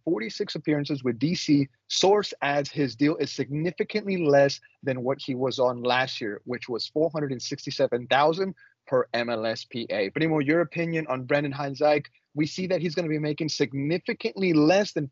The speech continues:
four hundred and sixty-seven K, bro. I mean, that's a steal when you have a guy like Hedges, uh, making nine hundred thousand, Julio Cascante just under seven hundred thousand, Leo Weisman, I believe, is in the same range. Rodo, I'm sorry, Rado, when he was here, he was making around six hundred thousand as well.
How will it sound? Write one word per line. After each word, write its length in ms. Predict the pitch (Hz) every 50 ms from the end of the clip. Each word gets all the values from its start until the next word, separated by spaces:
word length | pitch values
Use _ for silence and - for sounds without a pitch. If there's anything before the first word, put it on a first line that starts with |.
| _
four 160 | - 180 196 175
hundred 220 | 180 185 196 190
and 100 | 185 147
sixty-seven 560 | - - 170 - 180 156 - 170 160 165 147
K, 180 | - - 156 170
bro. 220 | 165 139 110 101
I 60 | 101
mean, 160 | 120 127 117 - _ _ _ _ _ _
that's 360 | - 143 160 165 170 - - - -
a 80 | 131
steal 540 | 123 - - - - 165 165 170 180 185 - _ _ _ -
when 160 | - 135 139
you 80 | 147 151
have 160 | 160 151 143
a 20 |
guy 160 | 135 139 135
like 180 | 139 131 131 120
Hedges, 520 | 123 143 151 156 139 156 151 147 143 - _ _ _ _ -
uh, 240 | 120 123 123 120 117
making 300 | 120 135 131 - 139 135
nine 200 | 135 139 139 143
hundred 220 | 143 143 135 131 120
thousand, 420 | 131 131 135 135 123 135 139 135 139 -
Julio 180 | - 151 151 143
Cascante 640 | - 139 127 - - 143 139 143 139 - 139 131 123 _ _ _ _ -
just 300 | 113 131 151 143 - 151
under 120 | 143 135
seven 280 | 123 - 147 135 135 131
hundred 240 | 139 135 131 123 -
thousand, 400 | 131 131 127 123 120 143 131 127
Leo 160 | 131 131 127
Weisman, 400 | 131 131 139 139 139 143 131 131
I 20 |
believe, 260 | 123 127 120 127 127
is 80 | 123 123
in 60 | 123
the 80 | 127 120
same 320 | - - 139 139 139 127
range. 420 | 120 127 135 139 143 143 143 - - _ _ _ _ -
Rodo, 480 | 156 151 147 143 156 151 160 156 156 -
I'm 80 | - 135
sorry, 260 | - - 135 123 117 110
Rado, 460 | - - 139 151 156 127 120 117 135 -
when 160 | 131 131 127
he 140 | - 156 143
was 180 | 135 139 131
here, 160 | - 143 143 131
he 100 | 123 135
was 160 | 135 123 -
making 220 | 135 127 147 135
around 240 | 127 127 123 127 123
six 220 | - 151 143 -
hundred 220 | - 143 139 131 -
thousand 280 | 139 139 135 139 139
as 140 | 127 123 -
well. 280 | 139 135 139 143 139